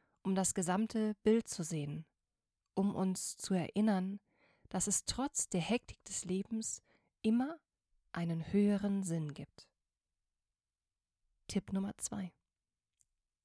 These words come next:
Rituale schaffen. Rituale sind wie Leuchttürme in unserem Leben.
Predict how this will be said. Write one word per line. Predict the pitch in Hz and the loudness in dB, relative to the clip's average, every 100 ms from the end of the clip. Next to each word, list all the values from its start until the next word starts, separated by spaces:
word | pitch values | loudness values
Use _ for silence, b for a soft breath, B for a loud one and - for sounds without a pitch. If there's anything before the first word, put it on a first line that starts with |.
| _ _ - | _ _ -2
Rituale | 196 - 202 170 165 | 0 0 -2 -4 0
schaffen. | - 160 - 160 _ _ _ _ _ _ _ _ _ _ _ _ _ _ _ - | 0 -2 -8 -14 _ _ _ _ _ _ _ _ _ _ _ _ _ _ _ -4
Rituale | 202 214 180 214 226 | -2 0 2 4 4
sind | 220 | 2
wie | 233 | 2
Leuchttürme | 196 190 190 - 196 185 | 4 4 2 0 2 2
in | 180 | 2
unserem | 185 190 | 2 2
Leben. | 175 156 156 160 | 2 -2 -4 -10